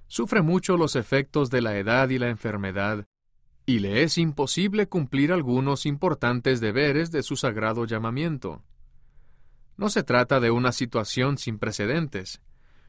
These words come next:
Otros presidentes de la iglesia también han estado enfermos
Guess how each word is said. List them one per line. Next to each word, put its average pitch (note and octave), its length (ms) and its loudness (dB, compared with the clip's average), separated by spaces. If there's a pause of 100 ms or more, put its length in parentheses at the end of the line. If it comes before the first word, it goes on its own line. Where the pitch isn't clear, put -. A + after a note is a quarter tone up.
Otros B2+ 360 0
presidentes B2 680 0
de A#2+ 80 0
la A2 120 0
iglesia B2 460 0
también D#3+ 420 -2
han A2 120 0
estado A#2 420 -2
enfermos B2 680 -2